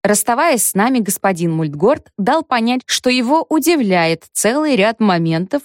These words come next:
что он хотел бы их для себя прояснить, и что с этой целью он приедет к нам завтра вечером, после возвращения Алиции из Виборга. Поскольку у Алиции теперь не было машины, и ехать она собиралась на машине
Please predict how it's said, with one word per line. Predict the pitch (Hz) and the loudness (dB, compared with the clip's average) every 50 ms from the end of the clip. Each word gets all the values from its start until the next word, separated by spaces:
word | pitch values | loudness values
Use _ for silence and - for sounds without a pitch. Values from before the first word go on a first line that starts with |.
| _ _ _ | _ _ _
что | - - - - 269 | -8 -4 0 2 2
он | 277 285 | 2 2
хотел | 269 - 190 - - 208 240 294 | 0 -2 -2 -2 0 0 0 0
бы | 262 302 302 285 | 0 0 0 0
их | 254 | 0
для | 214 214 196 | -2 -2 -2
себя | - - 175 160 180 196 | -2 -4 -2 0 -2 -2
прояснить, | 190 - 180 165 160 156 - - 170 196 240 233 - - _ _ _ _ _ | 0 -2 -2 -2 -2 -2 -2 -2 0 0 0 -2 -4 -12 _ _ _ _ _
и | 262 262 | -4 -4
что | - - 302 | -2 -2 -2
с | - - 233 | 0 0 0
этой | 208 185 - 190 214 | -2 0 0 -2 -4
целью | 208 - - 269 269 269 277 294 302 294 - - | -2 -2 -2 -2 0 0 0 -2 -2 -4 -4 -2
он | 269 285 294 277 | 0 0 0 0
приедет | 262 226 196 175 185 226 220 247 - | 0 0 0 2 0 0 0 -4 -6
к | - - | -4 -4
нам | 226 208 190 | -2 -2 0
завтра | 170 156 175 180 - - 208 214 | 0 0 -2 -2 -2 -4 -4 -4
вечером, | 208 214 208 170 156 - - 151 156 156 - - _ _ _ _ | -2 0 -2 -2 -2 -4 -8 -8 -8 -8 -10 -14 _ _ _ _
после | - 277 277 277 - 165 160 | 0 0 0 0 -2 -4 -4
возвращения | 165 160 170 165 165 - - 180 165 160 160 156 147 | -2 0 0 -2 -2 0 -2 -2 0 0 0 -2 -2
Алиции | 147 202 269 - - - 247 240 | -2 -2 -2 -2 -2 -4 -2 -2
из | 247 220 214 | -2 -2 -2
Виборга. | 196 208 180 143 147 147 147 - 78 - _ _ _ _ _ _ _ _ _ _ _ _ _ _ _ | -2 -2 -2 -2 -6 -8 -8 -14 -18 -18 _ _ _ _ _ _ _ _ _ _ _ _ _ _ _
Поскольку | - 262 - - - 339 311 - - 277 - - | -2 -2 -2 0 0 -2 0 0 -2 -2 0 0
у | 277 285 | 0 2
Алиции | 269 277 277 294 285 - - 269 269 | 2 2 0 0 -2 0 -2 -2 0
теперь | 240 - 269 - 277 269 247 | 0 -2 -2 -2 -2 0 2
не | 247 254 269 240 | 2 2 2 2
было | 220 214 208 202 | 2 2 2 2
машины, | 196 190 175 - - 180 170 165 190 208 202 - _ _ _ _ _ _ | 2 0 -2 -2 -2 -2 0 0 0 0 -2 -4 _ _ _ _ _ _
и | - 240 | 2 2
ехать | 240 262 311 349 - - - | 2 2 2 0 -2 0 0
она | 226 208 208 | 0 0 2
собиралась | 214 - 220 202 214 226 240 240 233 220 - - | 0 0 0 2 2 2 2 2 2 0 0 0
на | 214 214 | 0 0
машине | 214 220 226 - - 277 269 247 220 | 2 0 0 0 0 2 2 2 2